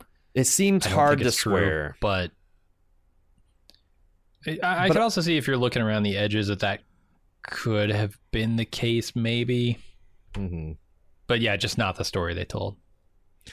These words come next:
Speaker 1: It's just hard to square that, like, if in nothing else, the final moments of this where Mobius is talking to
Speaker 2: Yeah.
Speaker 1: B fifteen and he says, "I just wanna see what I've been, you know, sacrificing." Well, if he knew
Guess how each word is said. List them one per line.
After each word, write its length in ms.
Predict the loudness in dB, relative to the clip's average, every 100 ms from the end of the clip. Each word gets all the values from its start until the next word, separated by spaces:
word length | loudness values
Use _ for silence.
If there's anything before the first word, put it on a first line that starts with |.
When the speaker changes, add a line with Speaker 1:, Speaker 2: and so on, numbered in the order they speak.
| -20 -4
Speaker 1:
It's 100 | 0
just 120 | 2 4
hard 140 | 2
to 40 |
square 240 | 2 4 6
that, 140 | 6
like, 140 | 6 4
if 140 | 2
in 160 | 2 2
nothing 280 | 2 2 2
else, 160 | 2
the 100 | 0
final 300 | 0 2 2
moments 360 | 2 2 2 -2
of 140 | -2
this 300 | 0 0 0
where 400 | 0 2 4 2
Mobius 500 | 2 2 4 2 0
is 100 | -4
talking 400 | 0 0 0 -2
to 140 | 0 0
Speaker 2:
Yeah. 120 | 0
Speaker 1:
B 240 | -2 -4
fifteen 680 | -2 -2 -4 -4 -2 0 -2 -4
and 120 | -4
he 140 | -4
says, 580 | -4 -2 0 0 -2 -2
"I 140 | -2
just 140 | 0 0
wanna 160 | -4
see 260 | -4 -4 -2
what 200 | 0 0
I've 120 | 0
been, 180 | -2 -6 -8 -10
you 180 | -6 -4
know, 180 | -2 -2
sacrificing." 840 | 0 0 -2 -2 -4 -4 -6 -6
Well, 380 | 2 4 4 4
if 100 | 0
he 120 | -2
knew 600 | 0 4 4 4 2 -2